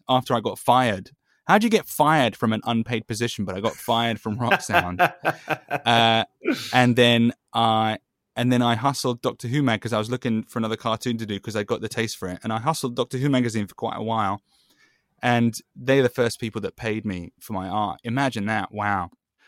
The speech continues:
Speaker 1: I just went to them. I was incredibly naive. I think I even called the editor from a, a payphone. Uh, maybe I didn't even have my own phone. And again, I, you know, I sent stuff in the post. We were still sending stuff in the post. I just sort of badgered him a bit.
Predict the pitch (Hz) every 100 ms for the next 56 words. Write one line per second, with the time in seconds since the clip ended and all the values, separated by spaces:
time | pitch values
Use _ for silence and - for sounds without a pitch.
0 | _ - 196 214 247 - 208 208 - 180
1 | 175 170 175 - _ _ - 160 175 170
2 | 165 - 214 180 120 113 127 131 101 -
3 | 123 208 202 151 107 107 - 117 113 107
4 | - 113 110 131 113 - 95 85 _ -
5 | 110 - 123 139 107 92 82 - _ _
6 | _ - 92 87 123 120 113 120 120 110
7 | 110 107 104 107 110 107 - - 117 110
8 | 95 - _ - 123 123 123 120 - 120
9 | 123 107 104 139 120 - 117 113 101 -
10 | 120 113 - 107 107 120 - 110 101 -
11 | 104 101 92 - 110 101 - - - _
12 | _ _ _ _ - 226 240 - 233 165
13 | 175 202 175 143 117 98 113 127